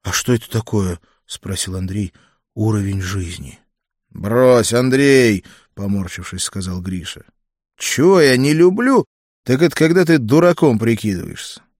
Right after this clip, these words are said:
Давай лучше накатим». «Давай. Слушай, скажи мне, только честно,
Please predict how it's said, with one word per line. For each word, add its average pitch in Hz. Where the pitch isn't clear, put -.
Давай 180
лучше 117
накатим». 98
«Давай. 92
Слушай, 151
скажи 165
мне, 107
только -
честно, 95